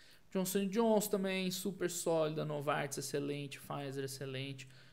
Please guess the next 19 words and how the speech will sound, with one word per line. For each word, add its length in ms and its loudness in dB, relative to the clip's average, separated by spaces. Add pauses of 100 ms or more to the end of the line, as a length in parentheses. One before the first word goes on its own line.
(100)
O 40 -4
Store, 360 4
começa 320 0
os 80 -2
reits. 240 -2
Então, 220 4
de 80 4
estoques, 580 6
cara, 300 4
não 160 -2
tenho 340 2
uma 320 4
observação 600 0
pra 100 -4
fazer. 340 -4 (160)
Perfeito. 600 -4 (420)
Só 260 6
empresas 420 8
boas. 600 6